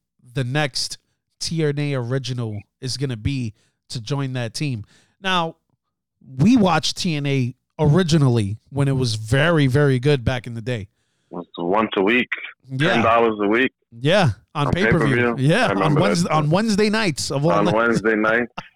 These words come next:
Speaker 1: <laughs> Now, for
Speaker 2: Crazy.
Speaker 1: me, when I think of T N A original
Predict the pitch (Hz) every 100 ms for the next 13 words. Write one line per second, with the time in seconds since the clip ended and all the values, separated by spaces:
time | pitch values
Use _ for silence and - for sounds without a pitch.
0 | _ 156 - _ 131 - - - - -
1 | - 143 156 156 - 151 226 202 170 139
2 | 147 143 180 196 180 - 208 185 185 170
3 | 226 180 156 160